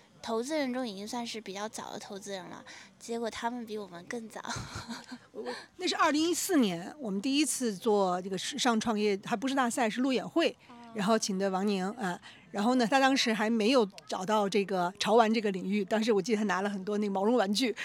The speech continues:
Speaker 2: 然后 <laughs> 当时在座有些投资人，然后所有人都有点莫名其妙，说这个，这个是有投资价值的吗？<laughs> 但后来他就是越来越成熟，越来越优秀，在他那个从成熟，从越来，在变得越来越成熟的这个关键节骨眼儿上，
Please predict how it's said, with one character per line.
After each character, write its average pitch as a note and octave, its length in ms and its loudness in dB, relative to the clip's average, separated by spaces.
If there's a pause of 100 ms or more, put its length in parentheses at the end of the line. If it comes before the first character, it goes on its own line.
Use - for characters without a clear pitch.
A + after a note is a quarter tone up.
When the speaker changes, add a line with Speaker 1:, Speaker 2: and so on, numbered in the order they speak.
(120)
Speaker 2:
然 A#3 200 6
后 B3+ 140 12 (240)
<laughs> A4+ 300 0
当 C#4 120 8
时 C4+ 80 4
在 C#4+ 160 8
座 C4 140 12
有 A3 160 10
些 B3+ 140 8
投 G#3+ 160 6
资 A#3 120 4
人， A#3 140 6
然 A3 80 4
后 A#3 80 6
所 A#3+ 140 6
有 C#4 40 10
人 B3 140 10
都 B3 160 6
有 A#3+ 40 6
点 A3 140 8
莫 B3 80 6
名 A#3 160 6
其 A#3+ 140 6
妙， B3 100 10 (220)
说 D4 160 8
这 - 160 6
个， F4 200 8 (200)
这 F4 80 6
个 C4+ 100 2
是 C#4+ 120 4
有 B3 100 10
投 B3+ 160 6
资 C4+ 100 0
价 C#4 200 8
值 B3+ 120 2
的 C4 140 0
吗？ C4+ 180 4 (340)
<laughs> - 300 -4
但 C4+ 120 4
后 D#4 100 -2
来 C#4+ 140 4
他 C4+ 180 8
就 B3+ 160 6
是 A3 240 4 (300)
越 E4 160 10
来 A#3 100 12
越 A3 100 6
成 G3+ 240 0
熟， G#3+ 140 2
越 C#4+ 140 4
来 G3+ 100 4
越 F#3+ 140 4
优 F#3+ 120 4
秀， F#3+ 260 0 (280)
在 B3+ 100 4
他 C4 200 10
那 C#4 120 4
个 A3 220 2 (220)
从 B3+ 200 0
成 C4+ 220 2
熟， B3 280 2
从 B3+ 320 2
越 F#4 100 10
来， C#4+ 100 8
在 C#4 220 6 (180)
变 E4+ 220 6
得 B3 100 4
越 D4 160 6
来 C4+ 100 8
越 C4+ 120 4
成 B3 200 4
熟 B3+ 100 2
的 B3 40 2
这 B3 80 2
个 A3 80 0
关 D4+ 160 6
键 C4+ 300 2
节 G#3 180 2
骨 B3 80 -4
眼 C#4 100 0
儿 - 80 -10
上， F#3 240 -2